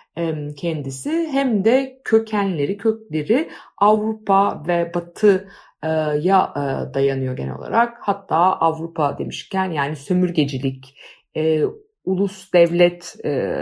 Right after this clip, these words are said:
anlayışının ortaya çıkması, kapitalizmin ilerlemeci anlayışın ortaya çıkması bugün itibariyle de bunun artık küreselleşmiş, liberalleşmiş, em,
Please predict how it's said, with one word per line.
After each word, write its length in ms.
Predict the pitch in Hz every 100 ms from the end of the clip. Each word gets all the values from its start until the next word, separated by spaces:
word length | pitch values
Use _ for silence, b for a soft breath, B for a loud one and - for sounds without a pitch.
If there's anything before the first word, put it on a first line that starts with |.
| 87 101 -
anlayışının 600 | 151 147 151 - - 95
ortaya 380 | 156 - 156 156
çıkması, 540 | - - 131 - 139
kapitalizmin 1300 | - - - - 180 165 180 165 160 156 165 - _
ilerlemeci 640 | 165 160 160 156 160 175 -
anlayışın 580 | 151 147 143 - 139 131 B B _
ortaya 360 | 165 160 160 147
çıkması 600 | - 131 120 - 254 185
bugün 160 | 214 156
itibariyle 500 | - 151 139 147 170
de 120 | 170
bunun 200 | 175 202
artık 600 | 156 131 - 220 - - _
küreselleşmiş, 1040 | 180 165 165 151 143 147 - 160 190 190 B B B
liberalleşmiş, 1080 | 175 196 165 151 131 127 131 - 196 233 233 B B _
em, 1040 | 170 165 160 160 160 156 156 156 151 151